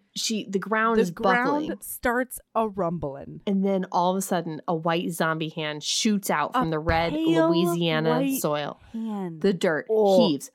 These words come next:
Speaker 1: crumbles, and a figure climbs out of the ground. And she
Speaker 2: Oh.
Speaker 1: says,
Speaker 2: The
Speaker 1: "Bill?
Speaker 2: mud. "Bill, is that you?"
Speaker 1: Bill?" And then it moves toward her.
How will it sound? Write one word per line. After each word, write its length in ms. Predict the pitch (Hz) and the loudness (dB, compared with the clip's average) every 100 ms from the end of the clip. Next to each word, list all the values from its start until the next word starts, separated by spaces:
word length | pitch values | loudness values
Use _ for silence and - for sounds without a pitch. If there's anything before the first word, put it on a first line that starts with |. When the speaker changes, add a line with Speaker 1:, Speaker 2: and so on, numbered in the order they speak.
| _ | _
Speaker 1:
crumbles, 560 | - 208 175 143 - - | 0 0 2 -2 -6 -6
and 100 | 180 | -4
a 100 | 160 - - | -4 -2 0
figure 340 | 180 156 139 | 0 0 -4
climbs 560 | - - 190 170 143 - | -6 -2 0 2 -2 -4
out 240 | 180 170 170 | 0 0 0
of 60 | |
the 60 | 165 | -4
ground. 500 | - 165 147 131 - | -4 -2 -2 -4 -8
And 160 | - 170 | -2 -2
she 200 | - 208 | 0 4
Speaker 2:
Oh. 140 | 185 - | 6 6
Speaker 1:
says, 240 | 160 147 156 - _ _ | 6 2 0 -6 _ _
Speaker 2:
The 220 | 170 - | -4 8
Speaker 1:
"Bill? 100 | 285 | 8
Speaker 2:
mud. 720 | 277 427 440 339 427 640 139 - _ - _ _ 339 359 | 8 6 6 6 4 2 -4 -10 _ -20 _ _ _ _
"Bill, 100 | 440 | -4
is 560 | 359 349 605 622 508 480 | -2 -6 -2 4 4 6
that 200 | 381 339 554 508 | 2 2 0 2
you?" 400 | 440 427 440 466 | 4 4 4 6
Speaker 1:
Bill?" 380 | 494 494 571 - _ - | 6 4 -2 -8 _ 0
And 120 | 202 | 2
then 120 | 202 | 2
it 100 | 175 | 0
moves 460 | 175 185 202 208 - _ | 0 2 0 -2 -10 _
toward 320 | - 190 170 | -2 0 0
her. 280 | 165 143 - | -2 -6 -8